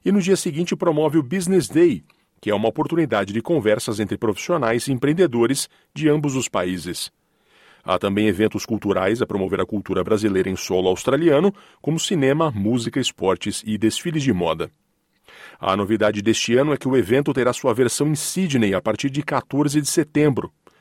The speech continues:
Um dia depois, o Business Day promove encontros de negócios na cidade. E no domingo dezessete, o Fashion Day no Kirribilli Club.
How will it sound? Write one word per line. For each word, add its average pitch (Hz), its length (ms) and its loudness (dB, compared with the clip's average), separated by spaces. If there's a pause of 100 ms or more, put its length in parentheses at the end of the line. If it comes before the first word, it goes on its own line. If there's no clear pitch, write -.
(120)
Um 135 120 0
dia 104 200 2
depois, 139 500 2 (320)
o 147 140 2
Business 143 420 2
Day 120 220 2
promove 123 340 0
encontros 123 460 0
de 113 100 -2
negócios 113 540 0
na 104 80 2
cidade. 92 580 -2 (460)
E 139 60 -2
no 143 100 2
domingo 104 320 0
dezessete, 151 600 -2 (320)
o 185 80 -4
Fashion 135 420 -2
Day 107 260 0 (180)
no 110 140 0
Kirribilli 110 640 0
Club. 78 320 -6